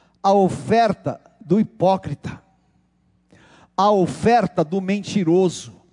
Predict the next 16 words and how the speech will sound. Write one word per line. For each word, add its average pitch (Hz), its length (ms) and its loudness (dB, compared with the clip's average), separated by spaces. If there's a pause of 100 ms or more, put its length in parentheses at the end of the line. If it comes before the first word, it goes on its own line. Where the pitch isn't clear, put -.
(720)
a 202 120 4
oferta 190 760 2
do 165 140 -4
desonesto, 202 1000 0 (1000)
a 190 100 2
oferta 214 760 2
daquele 190 720 2 (580)
que 240 180 6
não 294 580 2
havia 247 520 4
se - 220 -4
entregado 262 760 2
completamente. 185 960 -6 (1900)
As - 220 -4
duas 330 280 0
ofertas 294 880 -2